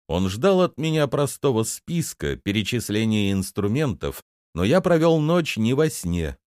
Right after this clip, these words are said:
Я работал. Я достал из-за пазухи аккуратно свёрнутый лист бумаги. Это был готовый эскизный проект, набросок, полный помёток и расчётов.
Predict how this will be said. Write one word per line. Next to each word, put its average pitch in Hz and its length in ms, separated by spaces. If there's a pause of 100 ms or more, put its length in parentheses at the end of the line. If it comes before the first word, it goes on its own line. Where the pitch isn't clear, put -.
(300)
Я 76 220
работал. 80 600 (320)
Я 95 140
достал 95 460
из-за 85 240
пазухи 95 400
аккуратно 90 680
свёрнутый 95 680
лист 92 240
бумаги. 85 640 (320)
Это 143 240
был 131 180
готовый 95 560
эскизный 76 600
проект, 76 580 (300)
набросок, 107 680 (140)
полный 85 400
помёток 120 640
и - 20
расчётов. - 800